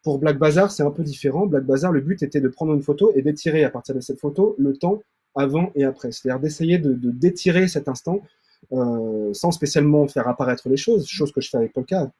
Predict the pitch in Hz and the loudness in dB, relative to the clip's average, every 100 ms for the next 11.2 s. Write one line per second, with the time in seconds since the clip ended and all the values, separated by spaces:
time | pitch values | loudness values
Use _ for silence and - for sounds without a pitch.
0 | _ - 135 127 131 131 127 127 175 131 | _ 0 2 4 2 2 -2 -2 -2 0
1 | - 175 151 147 156 123 123 123 117 - | 0 0 0 -4 -4 -4 -2 -4 -6 -8
2 | 107 147 170 _ _ _ - 120 131 117 | -8 -8 -10 _ _ _ -18 -8 -2 -2
3 | 113 107 104 120 135 131 139 165 170 - | -2 -4 -8 0 0 4 4 4 0 -4
4 | 139 - 143 185 - - 165 - 143 156 | -6 0 0 0 -4 -6 -6 -4 -2 -2
5 | 151 _ _ _ - 127 135 - 113 107 | -2 _ _ _ -4 2 2 2 -4 -4
6 | 107 101 98 _ - 82 - _ _ 147 | -4 -4 -8 _ -16 -16 -16 _ _ -4
7 | 139 202 240 - _ - 123 - - 180 | 4 4 4 -8 _ -8 -4 -4 -2 0
8 | 208 - 156 135 127 117 - 123 160 196 | 0 4 6 6 6 4 -2 -2 -2 -2
9 | - _ 120 120 135 139 123 180 170 - | -16 _ -4 -2 2 0 2 -2 -4 -14
10 | _ - 156 131 139 180 175 143 127 120 | _ -20 -16 -12 0 4 6 6 4 2
11 | - 180 | -2 -4